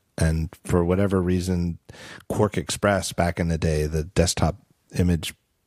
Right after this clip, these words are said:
or layout program, desktop, like, publishing program that at one point I practically lived my life in, had the same feature, but they used the Option key, which I actually always liked better than spacebar. Um, 'cause it always felt like it should be a modifier,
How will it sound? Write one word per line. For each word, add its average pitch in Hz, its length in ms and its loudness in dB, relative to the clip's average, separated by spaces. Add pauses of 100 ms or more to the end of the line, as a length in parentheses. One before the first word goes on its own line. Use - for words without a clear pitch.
(120)
or 85 220 2
layout 92 420 0
program, 80 400 -2
desktop, 82 440 -2 (160)
like, 85 200 -4 (120)
publishing 85 360 0
program 78 480 -6
that - 240 -4 (380)
at 90 100 -2
one 110 200 2
point 85 240 0
I 80 80 -2 (240)
practically 87 440 -2
lived 87 200 -2
my 82 100 0
life 87 260 0
in, 80 160 -6 (520)
had 113 160 0
the 101 60 4
same 120 200 0
feature, 117 380 0
but 98 160 0
they 95 80 2
used 95 260 0
the 87 140 -2
Option 82 440 -2
key, 80 380 -8 (160)
which - 180 -2
I 107 80 4
actually 95 220 0
always 82 220 0
liked - 180 -6
better 78 260 0
than - 140 -12
spacebar. - 560 -8 (600)
Um, 80 320 0
'cause 95 200 -2
it 104 80 2
always 104 180 -2
felt 107 180 0
like 85 140 -4
it 82 80 -6
should 82 160 -2
be 85 120 2
a 80 40 2
modifier, 80 760 -2